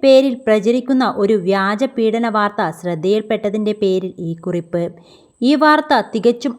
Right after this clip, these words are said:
അടിസ്ഥാനരഹിതവും ദുരുദ്ദേശപരവുമാണ്. ഇതിൻ്റെ പുറകിൽ പ്രവർത്തിച്ചവരെ നിയമത്തിൻ്റെ മുന്നിൽ കൊണ്ടുവരാൻ ഞാൻ ഏതറ്റം വരെയും പോകും, പോകുന്നതായിരിക്കും. എന്നെ മനസ്സിലാക്കിക്കൊണ്ടുള്ള നിങ്ങളുടെ ഓരോരുത്തരുടെയും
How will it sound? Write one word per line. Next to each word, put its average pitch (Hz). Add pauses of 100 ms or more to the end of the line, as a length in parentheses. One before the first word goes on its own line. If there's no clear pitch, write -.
(100)
അടിസ്ഥാനരഹിതവും 254 (360)
ദുരുദ്ദേശപരവുമാണ്. 240 (420)
ഇതിൻ്റെ 254
പുറകിൽ 285
പ്രവർത്തിച്ചവരെ 262 (140)
നിയമത്തിൻ്റെ 240
മുന്നിൽ 262 (120)
കൊണ്ടുവരാൻ 220 (140)
ഞാൻ 196 (480)
ഏതറ്റം 269
വരെയും 254
പോകും, 196 (260)
പോകുന്നതായിരിക്കും. 190 (460)
എന്നെ 254
മനസ്സിലാക്കിക്കൊണ്ടുള്ള 277 (240)
നിങ്ങളുടെ 240 (120)
ഓരോരുത്തരുടെയും 254